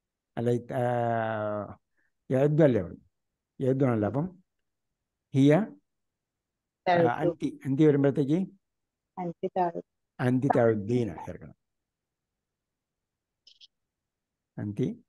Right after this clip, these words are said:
Speaker 1: തഴുദ്ദീന. അതേപോലെ
Speaker 2: അന്തുന്ന
Speaker 1: സ്ത്രീലിംഗ
Speaker 2: തഴുതുന.
Speaker 1: ബഹുവചനത്തിന് താഴെ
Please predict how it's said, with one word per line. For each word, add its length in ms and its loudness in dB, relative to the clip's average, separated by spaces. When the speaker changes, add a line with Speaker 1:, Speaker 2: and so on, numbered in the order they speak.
Speaker 1:
തഴുദ്ദീന. 540 -4
അതേപോലെ 520 -2
Speaker 2:
അന്തുന്ന 160 0
Speaker 1:
സ്ത്രീലിംഗ 520 4
Speaker 2:
തഴുതുന. 340 2
Speaker 1:
ബഹുവചനത്തിന് 600 2
താഴെ 420 4